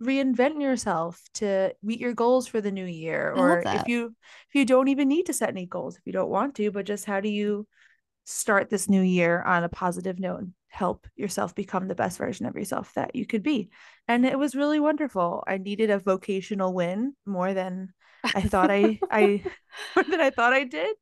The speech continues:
Speaker 1: I think I got
Speaker 2: Amen.
Speaker 1: more out of this time than the students did.
Speaker 2: <laughs>
Speaker 1: But I'm definitely very grateful for that. Also, fun fact about me.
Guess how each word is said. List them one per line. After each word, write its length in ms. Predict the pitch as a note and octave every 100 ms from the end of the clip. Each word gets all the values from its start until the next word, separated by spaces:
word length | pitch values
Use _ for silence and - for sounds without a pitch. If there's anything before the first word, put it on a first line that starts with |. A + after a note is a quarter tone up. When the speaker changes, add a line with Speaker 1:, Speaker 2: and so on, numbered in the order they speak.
| _ -
Speaker 1:
I 240 | G3 A3+ A3+
think 200 | B3 A3
I 120 | A3+
got 180 | A#3+ -
Speaker 2:
Amen. 100 | G#3
Speaker 1:
more 160 | A3+
out 220 | A3 G#3+
of 80 | A3+
this 200 | A3 A#3+
time 280 | - B3 A3+
than 160 | B3+ G#3
the 100 | A3
students 580 | - B3 C4 C4 B3 -
did. 200 | C#4 B3+ - -
Speaker 2:
<laughs> 260 | - C4 - _ -
Speaker 1:
But 300 | G#3+ G3 F#3+ A3
I'm 200 | A3 F#3+
definitely 360 | G#3 G#3 G#3+ G#3
very 240 | F#3+ F3+
grateful 680 | F3+ F3+ F3+ - A3+ B3+ D4 -
for 180 | C#4+
that. 280 | C#4+ D4 D#4+ -
Also, 340 | G#3+ A#3 A#3 A3+
fun 280 | - G#3 G#3
fact 340 | G3+ G#3+ -
about 320 | F#3+ F#3 -
me. 320 | F3 D#3+ G3+